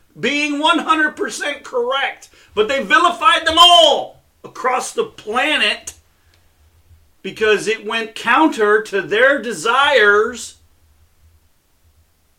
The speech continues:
to implement the World Economic Forum Global Reset Program, which also goes hand in hand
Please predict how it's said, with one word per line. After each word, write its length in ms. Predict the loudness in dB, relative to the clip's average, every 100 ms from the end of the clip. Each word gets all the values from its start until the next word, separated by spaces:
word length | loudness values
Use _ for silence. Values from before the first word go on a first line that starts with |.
| _ _
to 300 | -10 -8 -8 _
implement 920 | -2 -2 -2 -4 -2 0 -2 -4 -14 _ _ _ _ _ -10
the 100 | -6
World 400 | 2 4 4 2
Economic 640 | -4 -4 -4 -4 -4 -6 -10
Forum 680 | _ -4 -2 0 -2 -2 -4
Global 640 | -4 -4 -4 -4 -6 -10 _ -16
Reset 800 | -10 -8 -8 -8 -4 -4 -6 _ _ _
Program, 840 | -6 -2 -2 -2 -2 -2 -2 -6 -12 _ _
which 240 | -8 -8 -6
also 560 | 0 0 0 0 0
goes 280 | 2 0 0
hand 240 | -4 -4 -4
in 100 | -4
hand 460 | -6 -8 -8 -10